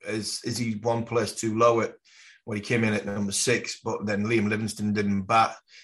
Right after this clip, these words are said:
Is there an argument for, if Mills comes out, we need like for like replacement? From a,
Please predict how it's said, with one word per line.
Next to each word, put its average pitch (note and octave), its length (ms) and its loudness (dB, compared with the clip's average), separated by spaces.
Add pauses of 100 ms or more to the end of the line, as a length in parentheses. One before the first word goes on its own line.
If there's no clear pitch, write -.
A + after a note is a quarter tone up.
(200)
Is B2+ 180 0
there B2 120 2
an A#2+ 100 2
argument A2+ 580 2
for, A2 520 0
if B2 240 -2
Mills B2+ 280 2
comes A#2 280 -4
out, A2+ 240 2
we G#2+ 60 -4
need A2+ 220 -4
like A#2 240 0
for - 100 -12
like G#2 220 -2
replacement? G#2+ 580 0 (640)
From A#2 180 -2
a, A2 160 0